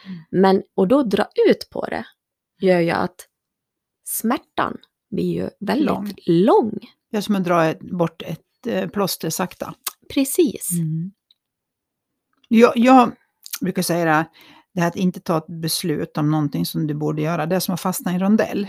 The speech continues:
Speaker 2: Ja.
Speaker 1: Man kommer liksom ingenstans.
Speaker 2: Nej.
Speaker 1: Så till slut så blir man yr i huvudet och vet inte riktigt vad, vad är det jag vill.
Speaker 2: Vad, vad, vad var det jag höll på
Speaker 1: Men
Speaker 2: med?
Speaker 1: jag, så jag tror att det jobbiga är egentligen innan beslutet
Speaker 2: Mm.
Speaker 1: tas. Så vi säger att du bestämmer dig för att,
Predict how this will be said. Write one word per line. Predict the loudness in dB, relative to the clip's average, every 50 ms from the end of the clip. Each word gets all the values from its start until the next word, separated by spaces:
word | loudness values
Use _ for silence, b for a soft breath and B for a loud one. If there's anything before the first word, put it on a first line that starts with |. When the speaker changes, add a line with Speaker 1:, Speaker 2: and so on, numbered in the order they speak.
| -8 2
Speaker 2:
Ja. | 4 6 6
Speaker 1:
Man | 6 6
kommer | 6 4 4 4 4 2
liksom | 0 -2 -4 -4 -4 -4
ingenstans. | -4 -4 -4 0 2 4 4 6
Speaker 2:
Nej. | 4 2
Speaker 1:
Så | 0 -4
till | -6 -6
slut | 2 2 2 2
så | 2 -2
blir | -4 -2
man | -2 -2 0
yr | 0 0 2
i | 2 0 0
huvudet | 2 2 4 4 4 2
och | 2 0 -2 -6 -16 _ _
vet | -6 -6 -4 -4
inte | -2 -4 -4
riktigt | -4 -4 -6 -4 -2
vad, | -4 -4 -4 -6 -6 0
vad | 4 4
är | 4 4
det | 4
jag | 2 4
vill. | 4 2 2 2 -4 -6 -6 -6 _ _ _ _ 4
Speaker 2:
Vad, | 4 6 6
vad, | 6 2 4
vad | 2 2 4 6
var | 8 8 8
det | 8
jag | 6 2
höll | 0 -2
på | 0 2 4 4 4
Speaker 1:
Men | 4 4
Speaker 2:
med? | 4 4
Speaker 1:
jag, | 4
så | 4 2
jag | 2
tror | 4 4
att | 2 2 _
det | -2 2 2
jobbiga | 2 4 2 0 0 0 2 2 2 2 2 0 -2 -6 _ _ _ _ -10
är | -4 -2 -2 -2 -2 -2
egentligen | -4 -4 -4 -4 -4 -4 -6 -8 -8 -8 _ _ -2
innan | 2 6 8 8 8 8 6 4 2 2 2 2 2 0 -4 -6 -8 -10 _ _ _ _ _ _ _ -12
beslutet | -10 -8 -8 -6 -8 -6 -8 -8 -8 -8 -12 _ -14 -14 -6
Speaker 2:
Mm. | -2 -2 0
Speaker 1:
tas. | 0 -2 -4 -6 -10 -14 -14 -14 -16 -18 _ _ _ _ _ _ _ _
Så | _ -8 -6
vi | -6
säger | -2 0 2 2 2
att | 0 -2
du | -6 -6
bestämmer | -6 -6 -4 -2 -2 0 0 0
dig | -2 -4
för | -6 -6 -6
att, | -6 -6 -6